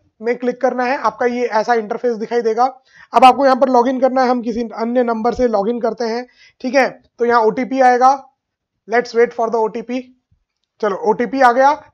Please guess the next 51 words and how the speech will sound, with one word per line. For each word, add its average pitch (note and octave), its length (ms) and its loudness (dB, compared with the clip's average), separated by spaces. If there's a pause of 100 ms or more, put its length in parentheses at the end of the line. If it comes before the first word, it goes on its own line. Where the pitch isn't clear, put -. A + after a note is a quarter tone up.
and A#3 100 0
वो B3+ 120 4
ऑटोमेटिक A#3 400 0
हो G#3+ 100 0
गया। G3+ 120 -4
अगर A3 160 -4
ऑटोमेटिक A#3 460 -4
नहीं C4+ 140 -4
होता C4+ 220 2
तो C#4+ 100 0
आपको B3 240 0
ओटीपी A#3 320 -2
वहां A#3 140 0
पर C4 100 -2
लिखना A3+ 260 -2
पड़ता, F#3+ 260 -4
जैसे G3 240 -6
ये A3 100 -6
ओटीपी A3 380 -6
आया A3+ 140 0
ना C4+ 100 -4
एट A3 220 -6
फ़ोर A3 160 -6
सेवन G#3 200 -8
सेवन, G#3 280 -8 (320)
ये B3+ 80 0
ओटीपी C4 360 -2
आपको B3 260 0
वहां G#3 140 0
पर D#4+ 280 2 (460)
टाइप G#3+ 220 0
करना E3+ 200 -6
पड़ता। D#3 380 -12 (260)
चलो, F3+ 240 -4 (280)
now B3 240 6 (320)
नाम C4+ 260 6
डालना C4+ 260 4
है, C4+ 200 2
नाम B3 220 0
डाल B3 160 2
दिया B3+ 140 0
अपन B3+ 160 -2
ने, B3+ 280 0 (460)
so B3 180 -6
यू A#3 260 -4
आर A3+ 240 2
ए B3 160 0
बी A3 220 -6
एच A3 160 -4
सौरभ G#3 800 -4 (960)
अग्रवाल, E3+ 480 -6